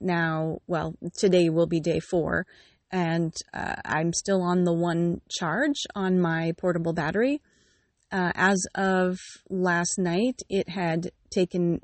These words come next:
fifty percent of my battery, and I haven't checked yet this morning, but, um, it is still going and cooling and working just great. So,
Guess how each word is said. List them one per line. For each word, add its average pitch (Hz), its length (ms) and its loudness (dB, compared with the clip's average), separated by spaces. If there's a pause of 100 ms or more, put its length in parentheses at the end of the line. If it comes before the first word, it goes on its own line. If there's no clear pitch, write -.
(120)
fifty 220 320 -2
percent - 540 -8
of 180 140 -4
my 170 160 0
battery, 175 520 -2 (400)
and 175 420 0 (100)
I 180 120 -4
haven't 220 320 -2
checked - 420 -6 (120)
yet 180 300 -2
this 175 260 -4
morning, 165 400 -2 (400)
but, 175 440 -2
um, - 300 -4 (100)
it 185 160 -2
is 165 280 0
still 165 520 0 (240)
going 165 480 -2 (420)
and 160 480 0 (500)
cooling 208 460 4
and 175 380 2 (160)
working 190 360 0
just 233 200 -2
great. 381 260 0 (480)
So, 190 520 2